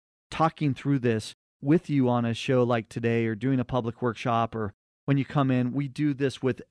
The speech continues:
every single one of our clients who walks through the, or potential clients who walks through the door, to give them the good information to good people so you can make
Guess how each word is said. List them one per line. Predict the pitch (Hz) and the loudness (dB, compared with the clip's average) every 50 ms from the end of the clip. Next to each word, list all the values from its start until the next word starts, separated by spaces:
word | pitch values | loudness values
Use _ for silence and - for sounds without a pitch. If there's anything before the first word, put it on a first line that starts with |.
| - | -2
every | 160 165 165 147 160 151 | 0 0 0 0 0 -4
single | 135 - - 143 135 117 120 | -2 -2 -2 0 0 0 0
one | 113 113 113 110 107 104 - - - - - - _ | 0 0 0 0 -2 -4 -6 -10 -18 -20 -20 -16 _
of | - 127 113 117 | -4 -2 0 0
our | 117 110 | 0 0
clients | - - 131 127 123 120 117 113 - | 0 -2 -2 0 0 0 0 -2 -4
who | - 135 113 | -2 -2 0
walks | 113 113 110 110 - - | 2 0 0 0 -2 -4
through | - 120 117 | -4 -2 0
the, | 107 - | 0 0
or | - | -2
potential | 120 - - 135 131 123 - 117 | -2 -2 0 0 0 2 0 -2
clients | - - 120 113 113 110 - | -4 -2 -2 0 0 -2 -2
who | - | -2
walks | 120 113 110 110 - - | 0 2 0 0 -2 -4
through | - 120 113 101 | -4 -4 -4 -2
the | 107 107 | -2 -2
door, | 95 113 113 110 107 - - - - - - - | -2 0 0 0 0 -2 -6 -14 -20 -20 -12 -6
to | - 160 | -4 -4
give | 131 - 156 160 156 131 | 0 2 4 2 4 2
them | 139 139 131 127 123 117 - _ _ _ _ _ _ _ _ - | 2 2 2 2 0 -2 -4 _ _ _ _ _ _ _ _ -6
the | 139 127 | -6 -2
good | 107 147 165 160 | 0 2 2 2
information | 180 165 - - 156 139 131 120 123 120 - - 123 117 117 113 - _ _ _ _ | 2 0 -2 -2 0 2 2 2 2 2 0 0 0 0 0 -2 -4 _ _ _ _
to | - - 127 | -6 -6 0
good | 110 135 143 135 | 2 4 4 4
people | - - 135 123 - 120 117 117 110 - _ _ _ | 4 0 -2 0 0 0 0 0 0 -2 _ _ _
so | - - - | -4 0 2
you | 139 127 117 147 156 | 2 2 2 0 -4
can | - 160 139 | -2 0 0
make | 127 120 113 110 - - | 2 2 2 2 0 -4